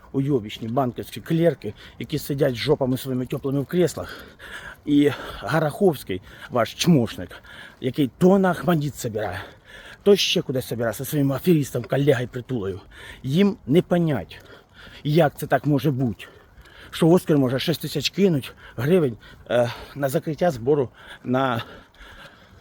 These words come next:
е, акумулятор колезі, волонтеру Наташі. Просто кинув, підписав: "Оскар, шість тисяч".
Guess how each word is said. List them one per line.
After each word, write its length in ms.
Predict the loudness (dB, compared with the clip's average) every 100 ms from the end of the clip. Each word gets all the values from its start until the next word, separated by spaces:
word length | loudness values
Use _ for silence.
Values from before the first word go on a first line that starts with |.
| -20 -20 _ _ -18 -14 -12 -12 -8 -4
е, 460 | 0 0 0 -2 -6 -14 -20 -20 -20 -20 _ -20 -20 -20 _ _ _ _ -10
акумулятор 680 | -6 -4 -2 0 0 0 -4 -8 -20 -20 -14
колезі, 580 | 4 6 6 4 2 -6 -10 -20 -20 -20 _
волонтеру 600 | -6 -4 -2 0 0 0 -6 -20 -20 -4
Наташі. 480 | -4 -2 -4 -6 -16 -20 -20 -20 -20 -20 -20 -20 -20 -20 _ -20 -20 -20 _ _ _
Просто 340 | 0 0 -2 -6
кинув, 260 | -4 -2
підписав: 500 | -4 -4 -4 -4 -4 -2
"Оскар, 360 | -4 -2 -6 -6 -16 -20
шість 260 | -8 -8 -8
тисяч". 340 | -12 -14 -20